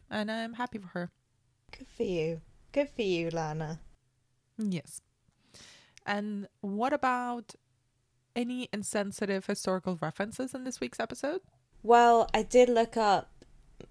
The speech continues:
Speaker 2: uh, Santa-related murders, and
Speaker 1: Oh, hello.
Speaker 2: there have been several. The most famous, or I guess infamous, is the Covina Massacre, where Bruce Jeffrey Pardo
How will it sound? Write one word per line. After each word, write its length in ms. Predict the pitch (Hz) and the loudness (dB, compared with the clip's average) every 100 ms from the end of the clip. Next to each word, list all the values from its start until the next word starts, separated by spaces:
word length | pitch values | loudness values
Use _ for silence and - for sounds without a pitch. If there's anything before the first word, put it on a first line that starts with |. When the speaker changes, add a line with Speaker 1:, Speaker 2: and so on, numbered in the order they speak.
| - | 0
Speaker 2:
uh, 540 | - 175 170 170 165 - | 4 6 8 8 6 4
Santa-related 1080 | - - 175 170 165 160 156 160 156 160 156 | 0 -2 0 0 0 0 0 0 2 2 0
murders, 760 | 156 151 147 135 139 165 - - - - - - | -2 -2 0 0 -2 -4 -12 -18 -20 -20 -20 -8
and 420 | 147 151 147 147 | -2 0 0 2
Speaker 1:
Oh, 100 | 180 | 0
hello. 440 | 170 214 180 131 208 - - | 2 2 2 2 -2 -12 -8
Speaker 2:
there 120 | 170 | -2
have 180 | 190 294 | 2 2
been 140 | 370 349 | 2 2
several. 640 | 330 311 180 165 214 - - | 2 2 2 4 4 0 -8
The 260 | - 180 185 | -8 0 2
most 680 | 190 208 240 - - - - - - | 2 2 2 0 -8 -10 -12 -16 -6
famous, 540 | - 202 185 233 - | 0 2 2 0 0
or 60 | 165 | -2
I 60 | 147 | 0
guess 200 | 151 - | -2 -2
infamous, 720 | 170 175 160 151 180 233 - - | -2 -2 -4 -2 0 -2 -8 -8
is 240 | 180 180 - | -4 -4 -2
the 360 | 170 156 143 143 | 0 0 0 -4
Covina 560 | - 180 165 175 170 156 | -6 -4 -2 -2 -2 -2
Massacre, 680 | 143 156 - 190 254 302 311 - - - - - | -4 -6 -6 -4 -2 0 -2 -10 -20 -20 -20 -18
where 520 | - 185 185 175 175 165 | 0 6 8 8 6 4
Bruce 320 | 196 247 - | 2 2 0
Jeffrey 380 | - 208 196 190 | 0 0 2 -4
Pardo 760 | - 185 185 170 151 151 160 | -4 2 4 4 4 4 2